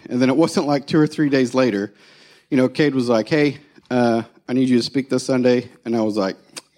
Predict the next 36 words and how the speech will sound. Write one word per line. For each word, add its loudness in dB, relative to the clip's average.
"That's 0
awesome 0
because -2
I 2
already 0
know -4
what 2
I 2
need 4
to -2
preach 0
on." -2
So, -2
so -2
you 2
got 2
it. -6
Uh, 0
and 0
he 2
was, 0
but -2
Andrew 0
Wommack 2
was -6
teaching 0
on, 0
uh, -2
how 0
this 0
is -6
the 0
year 2
of -6
the -2
Bible -2